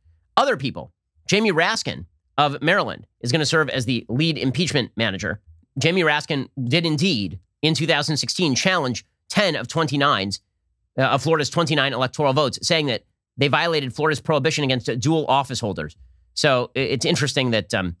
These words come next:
you know, the, the apparent push by Trump to challenge electoral votes, uh, Jamie Raskin's gonna be leading the way on the impeachment, despite the fact that Jamie Raskin did the exact same thing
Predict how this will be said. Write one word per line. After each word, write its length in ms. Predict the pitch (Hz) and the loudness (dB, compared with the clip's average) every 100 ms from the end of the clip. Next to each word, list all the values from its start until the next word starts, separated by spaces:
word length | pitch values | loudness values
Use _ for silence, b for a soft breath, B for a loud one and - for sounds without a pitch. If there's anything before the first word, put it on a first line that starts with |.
| - _ _ _ - | -18 _ _ _ -4
you 60 | |
know, 80 | 90 | 0
the, 180 | 110 92 | 0 0
the 280 | 107 107 - | 0 -2 -2
apparent 420 | 113 160 147 - _ | 0 2 2 -2 _
push 380 | - 175 113 - | -2 0 -2 -8
by 200 | - 127 | -4 -2
Trump 340 | 127 160 139 135 _ _ - | 0 0 0 -4 _ _ -4
to 380 | 139 117 101 - _ | 0 0 0 -6 _
challenge 420 | - 165 147 131 | -2 0 0 -2
electoral 400 | 135 123 135 127 | -2 -4 -2 -2
votes, 260 | 143 151 - _ _ _ _ - | -2 -4 -8 _ _ _ _ -10
uh, 140 | 50 - | -10 -6
Jamie 220 | 123 160 156 | 0 2 2
Raskin's 380 | 135 143 139 | 2 0 -2
gonna 140 | 117 123 | -2 0
be 80 | 123 | 0
leading 260 | 131 123 | 0 2
the 40 | 117 | 2
way 160 | 120 | 2
on 140 | 98 110 | 2 0
the 80 | |
impeachment, 420 | 110 135 147 113 101 | 0 0 -2 -4 -4
despite 280 | - 139 | 0 0
the 60 | - | 0
fact 180 | 113 104 | -4 -4
that 60 | - | -2
Jamie 180 | 113 | 0
Raskin 300 | 107 107 - | 0 0 -2
did 100 | 110 | -2
the 100 | 104 | -2
exact 300 | 98 107 107 | 0 0 0
same 160 | - 104 | -2 -2
thing 220 | 113 98 | -2 -2